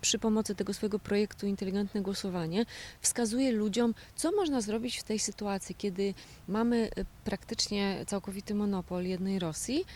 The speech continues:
ale mamy jakieś okienka, mamy jakieś możliwości zagłosowania przeciwko jednej Rosji, nawet na kandydata komunistów, albo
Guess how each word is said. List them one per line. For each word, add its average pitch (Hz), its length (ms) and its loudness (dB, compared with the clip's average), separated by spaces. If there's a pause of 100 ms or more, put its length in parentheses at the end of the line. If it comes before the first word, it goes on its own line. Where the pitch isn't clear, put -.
(360)
ale 294 300 8
mamy 254 280 10
jakieś 233 280 4
okienka, 196 580 0
mamy 233 500 4 (120)
jakieś 214 280 -2
możliwości 202 640 0
zagłosowania 190 680 -2
przeciwko - 540 -2
jednej 185 220 0
Rosji, 220 240 0
nawet 285 320 2
na 226 60 0
kandydata 196 480 -2
komunistów, 208 720 2 (460)
albo 233 540 6